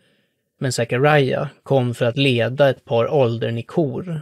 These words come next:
som gamle Watley hade köpt av hans son Curtis. Detta markerade början på en följd av boskapsköp från den lilla Wilburs familj som upphörde först nittonhundratjugonio,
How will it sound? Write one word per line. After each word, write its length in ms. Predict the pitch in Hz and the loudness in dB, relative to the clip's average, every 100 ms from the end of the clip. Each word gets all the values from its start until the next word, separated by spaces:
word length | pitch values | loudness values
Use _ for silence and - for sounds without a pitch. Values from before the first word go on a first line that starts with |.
| - | -12
som 180 | - 127 | -6 0
gamle 220 | 117 120 | 0 0
Watley 420 | 117 120 - - | 0 -2 -4 -4
hade 160 | 120 117 | -4 -4
köpt 400 | - 131 - - | 0 0 0 -4
av 80 | 120 | -4
hans 200 | 117 - | -4 -8
son 360 | - 120 117 | -6 -4 -4
Curtis. 720 | - 143 135 - 156 - - _ _ _ _ _ _ _ _ _ _ _ - | 2 2 2 -4 -14 -16 -20 _ _ _ _ _ _ _ _ _ _ _ -2
Detta 480 | 147 117 _ - 135 | 0 0 _ -2 0
markerade 560 | 135 127 120 117 117 | 0 0 -2 -2 -2
början 600 | 127 135 117 127 135 123 | 2 2 2 0 0 0
på 80 | 123 | -4
en 140 | 120 | -4
följd 640 | 120 - 147 131 120 123 131 | -4 4 6 6 0 -4 -2
av 320 | 123 123 117 | -2 -2 -2
boskapsköp 1120 | 123 117 113 - 113 110 - - 139 - - _ _ - - | -2 -2 -4 -2 -2 -2 -6 0 0 0 -12 _ _ -20 -4
från 200 | 135 123 | 0 2
den 100 | 120 | 2
lilla 200 | 120 113 | 2 2
Wilburs 480 | 120 120 120 117 | 0 0 0 -2
familj 640 | - 123 139 127 - 165 - _ | -4 0 2 0 -4 -10 -14 _
som 180 | - 131 | -4 0
upphörde 520 | 131 - 135 139 120 | -2 0 2 2 2
först 280 | 127 113 - | -2 -4 -2
nittonhundratjugonio, 1200 | 127 - 117 117 113 127 123 139 135 127 143 143 | -4 -4 -6 -4 -4 -4 -2 0 0 0 -4 -4